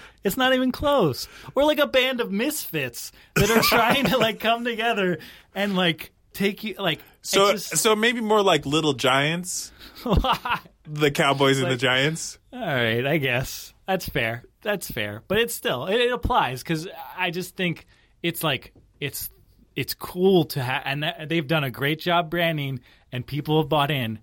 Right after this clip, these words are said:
Speaker 1: but it's like, it's cool to have an Apple product. It's cool if you have that. You know, not to say that it's not cool to be in this other w-, world, but they've branded it in that way. And I think because of that, I don't, it,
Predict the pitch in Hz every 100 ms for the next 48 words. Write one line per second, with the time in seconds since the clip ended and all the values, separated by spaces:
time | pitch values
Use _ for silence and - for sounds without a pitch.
0 | _ - 123 123 117 101 - 131 - -
1 | - 196 202 170 127 104 101 123 - 131
2 | 110 110 104 107 101 110 98 95 85 87
3 | - 120 - - 156 165 147 120 110 -
4 | _ - - 113 127 113 135 117 92 87
5 | _ _ 143 123 101 135 170 - 151 -
6 | 147 117 107 113 127 160 - 170 151 156
7 | - - 147 113 120 117 113 101 117 135
8 | 170 170 _ 180 170 180 180 190 196 220
9 | 220 - - - _ - 127 113 - _
10 | 123 131 123 110 147 151 143 120 113 107
11 | 110 101 107 101 98 - 151 - 120 -
12 | 139 143 143 120 104 - 101 98 110 104
13 | _ _ _ - 117